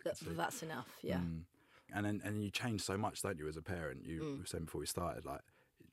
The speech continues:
Speaker 2: literally changes you as a human being.
Speaker 1: Overnight.
Speaker 2: And both of you have changed. Your priorities change.
Speaker 1: Yeah.
Speaker 2: Like, the, probably the best thing I saw was how, like, amazing she was as a mum and
Speaker 1: Mm-hmm.
Speaker 2: Like, just general appreciation for women. I was
Speaker 1: Mm-hmm.
Speaker 2: like, "This isn't, like, amazing."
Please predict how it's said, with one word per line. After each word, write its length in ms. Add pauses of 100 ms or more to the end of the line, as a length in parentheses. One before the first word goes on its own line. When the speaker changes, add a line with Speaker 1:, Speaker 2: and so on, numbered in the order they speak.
(240)
Speaker 2:
literally 380
changes 400
you 100
as 120
a 20
human 260
being. 300 (340)
Speaker 1:
Overnight. 480 (560)
Speaker 2:
And 240 (180)
both 220
of 80
you 80
have 80
changed. 560 (160)
Your 120
priorities 360
change. 460
Speaker 1:
Yeah. 80
Speaker 2:
Like, 100
the, 140 (100)
probably 220
the 180 (160)
best 420
thing 220
I 100
saw 200 (100)
was 140
how, 160
like, 160
amazing 460
she 180
was 180
as 140
a 20
mum 320
and 100
Speaker 1:
Mm-hmm. 200 (540)
Speaker 2:
Like, 180 (100)
just 180
general 380
appreciation 520
for 100
women. 320
I 100
was 100
Speaker 1:
Mm-hmm. 120
Speaker 2:
like, 80 (120)
"This 160
isn't, 240 (120)
like, 140
amazing." 460